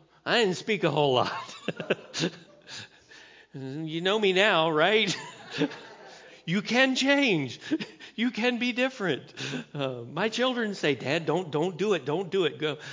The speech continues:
You know, you see, I see somebody and it looks like they need someone to just say hi to 'em. And, and, you know, they're, "Oh, here he goes." <laughs> He's gonna go talk to this total stranger, <laughs> you,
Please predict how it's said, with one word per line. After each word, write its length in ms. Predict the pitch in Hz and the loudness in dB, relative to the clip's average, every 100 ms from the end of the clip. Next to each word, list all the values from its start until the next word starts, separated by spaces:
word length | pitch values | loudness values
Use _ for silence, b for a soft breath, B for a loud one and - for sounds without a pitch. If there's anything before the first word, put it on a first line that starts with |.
| B B | B B
You 120 | 156 | -2
know, 140 | 156 185 | 0 0
you 180 | 175 156 | 0 -2
see, 240 | - 208 - | -2 -6 -4
I 120 | 143 151 | -4 -4
see 240 | 214 196 | -6 -6
somebody 480 | 196 180 196 196 190 | -6 -4 -4 -2 -2
and 100 | 143 | -4
it 40 | |
looks 280 | 156 170 - | -6 -8 -4
like 280 | 160 156 - - _ B B B _ | -2 -2 -4 -18 _ B B B _
they 140 | 175 | -4
need 240 | 180 165 156 | -2 -4 -4
someone 300 | 170 180 180 | -6 -4 -4
to 140 | 165 160 - | -6 -8 -16
just 220 | 165 180 - | -8 -8 -4
say 160 | 175 | -6
hi 260 | 170 180 190 180 | -4 -8 -10 -8
to 220 | 131 107 | -6 -4
'em. 120 | 107 | -6
And, 220 | 110 110 | -10 -10
and, 160 | - 131 | -10 -8
you 100 | 127 | -6
know, 120 | 123 | -6
they're, 180 | 120 120 | -8 -8
"Oh, 380 | 110 98 110 113 | -8 -8 -4 -4
here 180 | 110 | -4
he 80 | 104 | -6
goes." 380 | 95 80 95 - B B - - - - 156 | -10 -10 -12 -14 B B -14 -4 -2 -2 -8
<laughs> 680 | - - - - - - 147 | -8 -12 -12 -18 -20 -12 -8
He's 140 | 117 | -8
gonna 180 | 123 131 | -8 -4
go 120 | 139 | -4
talk 300 | 151 143 143 | -4 -6 -6
to 60 | 131 | -12
this 280 | - 127 - - | -12 -14 -14 -4
total 320 | 160 202 175 | -2 0 -2
stranger, 640 | - 160 147 135 123 170 | 0 0 2 0 -4 -4
<laughs> 60 | |
you, 80 | 135 | -4